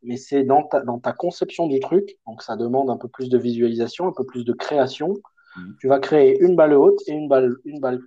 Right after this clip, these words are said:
Speaker 1: une balle basse. Comment tu fais, c'est pas mon problème. Tu peux mettre la balle en arrière, tu peux changer de club, tu peux essayer de mettre moins de mains, euh,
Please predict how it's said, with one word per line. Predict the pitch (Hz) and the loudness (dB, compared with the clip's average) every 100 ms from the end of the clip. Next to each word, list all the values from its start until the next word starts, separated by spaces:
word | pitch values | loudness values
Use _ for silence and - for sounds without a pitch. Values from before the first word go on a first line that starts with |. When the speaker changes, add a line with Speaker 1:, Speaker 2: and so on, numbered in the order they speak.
| - | -16
Speaker 1:
une | 139 | -8
balle | 151 | -6
basse. | 123 101 - _ _ _ _ _ | -6 -10 -14 _ _ _ _ _
Comment | - 170 190 | -4 -2 -2
tu | 175 | -4
fais, | - 202 | 2 2
c'est | 202 | 2
pas | 196 156 | 0 -4
mon | 160 | -6
problème. | - 120 101 _ _ _ _ | -10 -12 -12 _ _ _ _
Tu | - | -10
peux | 127 | -8
mettre | 127 127 | -6 -6
la | |
balle | 107 98 | -6 -8
en | 98 | -10
arrière, | 107 147 208 - _ | -8 -4 -4 -4 _
tu | _ | _
peux | - | -20
changer | - 95 98 | -20 -20 -20
de | - | -4
club, | 180 185 196 - _ _ _ _ | 2 2 2 -8 _ _ _ _
tu | - - | -20 -2
peux | 127 | 0
essayer | 120 123 117 117 | 0 0 0 0
de | 110 | -2
mettre | 104 101 110 | -8 -10 -10
moins | 107 117 | -8 -6
de | 131 | -4
mains, | 165 196 202 _ _ _ _ | -4 -4 -8 _ _ _ _
euh, | - | -20